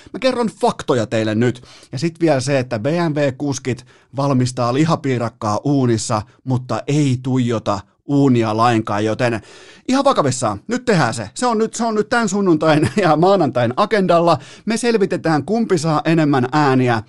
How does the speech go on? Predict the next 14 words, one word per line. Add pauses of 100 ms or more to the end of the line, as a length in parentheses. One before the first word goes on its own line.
(140)
Mersu (180)
vai
Bemari. (260)
Ja
jos
sä
siellä,
rakas
kummikuuntelija,
jos
sä
haaveilet
nyt
siitä